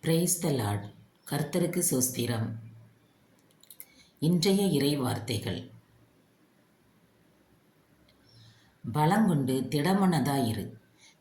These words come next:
திகையாதே, கலங்காதே. நீ போகும் இடமெல்லாம் உன் தேவனாகிய கர்த்தர் உன்னோடே இருக்கிறார்." யோசுவா ஒன்றாம் அதிகாரம் ஒன்பதாம் வசனம். "நான் உனக்கு முன்னே போய்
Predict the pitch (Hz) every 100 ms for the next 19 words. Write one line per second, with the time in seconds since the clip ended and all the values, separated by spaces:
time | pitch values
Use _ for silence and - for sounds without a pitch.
0 | - 165 214 214 196 190 190 190 - 135
1 | 127 120 107 110 - - - - - -
2 | - 202 - 180 208 226 247 180 147 147
3 | 131 131 139 156 - - - - 190 180
4 | 175 185 220 226 226 254 180 - - 143
5 | 143 - - 156 190 208 202 208 208 143
6 | 120 131 120 113 - - - - - 139
7 | 180 190 156 131 127 113 - 139 165 180
8 | 190 180 131 131 131 127 113 - - -
9 | 139 156 156 160 160 127 - 110 110 110
10 | - - _ _ _ _ _ _ _ _
11 | _ _ _ _ _ _ - - _ 151
12 | 165 220 240 180 165 185 240 202 156 160
13 | 175 - 139 127 139 - -